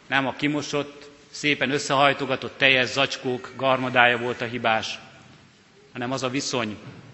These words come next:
az a beteges viszony, ahogyan ő ezekhez a tárgyakhoz vonzódott. És valójában azt mondja a krisztusi ige és tanítás,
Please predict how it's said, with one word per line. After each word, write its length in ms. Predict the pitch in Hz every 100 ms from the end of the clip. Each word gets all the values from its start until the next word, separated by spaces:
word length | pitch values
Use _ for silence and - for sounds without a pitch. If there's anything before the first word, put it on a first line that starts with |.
| - - - - - -
az 120 | 120
a 80 | 120
beteges 520 | 139 139 127 127 -
viszony, 400 | 135 127 135 131
ahogyan 340 | 131 135 135
ő 140 | 131 123 - - -
ezekhez 400 | 156 156 - 131
a 140 | 127
tárgyakhoz 800 | 156 147 143 139 - 131 120 - - - -
vonzódott. 880 | 123 147 147 120 131 117 117 - - - - - _ _ _ _ _ _ _ -
És 80 |
valójában 720 | 131 131 127 123 120 123 123 117 - - - - _ _
azt 200 | 123 -
mondja 200 | 131 123
a 60 | 117
krisztusi 520 | 135 - 131 - 117
ige 400 | 123 127 127 -
és 140 | 117 -
tanítás, 680 | 135 131 123 127 123 -